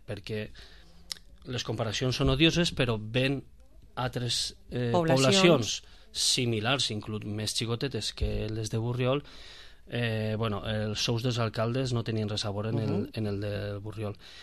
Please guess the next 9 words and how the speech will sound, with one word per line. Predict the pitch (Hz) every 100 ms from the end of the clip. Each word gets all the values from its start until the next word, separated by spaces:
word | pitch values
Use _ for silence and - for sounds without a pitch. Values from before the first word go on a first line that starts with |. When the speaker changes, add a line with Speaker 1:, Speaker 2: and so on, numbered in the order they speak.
| - - -
Speaker 1:
Se | - 131
me | 123
tira | 147 165
encara | 165 160 156
això | 131 180 175
quan | 160 147 -
això | 113 - 127 - - - - - -
ells, | 135 156 - - -
eh, | 127 120 117 110 107